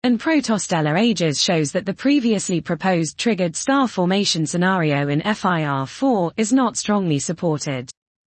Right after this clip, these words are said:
We also discuss the spatial distribution of filaments identified in our continuum image by comparing it with a previously identified hub fiber system in the N two H caret plus line.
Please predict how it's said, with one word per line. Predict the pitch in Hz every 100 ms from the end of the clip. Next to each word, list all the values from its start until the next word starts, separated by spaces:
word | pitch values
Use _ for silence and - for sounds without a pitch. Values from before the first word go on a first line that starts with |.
| _ _ _ 233
We | 285 330
also | 381 - 262 208
discuss | 196 - 214 180 -
the | 185
spatial | - 269 277 - 185
distribution | 165 165 - 165 214 202 175
of | 151 135
filaments | 254 247 185 147 143 -
identified | 196 180 190 208 208 - 175 165
in | 175
our | 165 156
continuum | 175 165 269 262 196
image | 175 151 151 -
by | 190 175
comparing | 196 190 262 285 254
it | 202 185
with | 180
a | 175
previously | - 294 254 226 - 190
identified | 160 151 185 202 190 - 151 135
hub | 196 233 -
fiber | 254 247 180
system | 160 156 - 156 147
in | 180 170
the | 196
N | 240 254
two | 233 208 190
H | 190 - -
caret | 180 175 170
plus | - 175 151 175
line. | 147 131 123